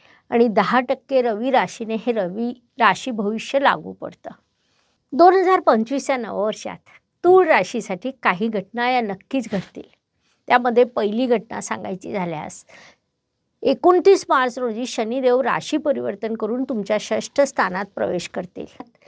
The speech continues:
जलतत्वाच्या मीन राशीत त्यांचा प्रवेश होईल. ते तुम्हाला शत्रूंवर विजय मिळवण्याचं सामर्थ्य देणार आहे. तसंच अचानक धनलाभ होईल,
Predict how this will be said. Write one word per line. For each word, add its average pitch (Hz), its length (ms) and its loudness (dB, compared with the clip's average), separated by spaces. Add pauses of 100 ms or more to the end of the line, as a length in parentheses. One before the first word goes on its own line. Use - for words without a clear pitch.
(260)
जलतत्वाच्या 302 880 4
मीन 277 300 -4
राशीत 262 340 -2
त्यांचा 226 360 -4
प्रवेश 214 500 -4
होईल. 180 220 0 (360)
ते 269 60 6
तुम्हाला 226 460 0
शत्रूंवर 247 720 -2
विजय 233 380 2
मिळवण्याचं 233 580 -2
सामर्थ्य 202 540 -4
देणार 208 340 -2
आहे. 190 240 -4 (500)
तसंच 339 320 2
अचानक 262 540 0
धनलाभ 226 540 2
होईल, 220 280 -4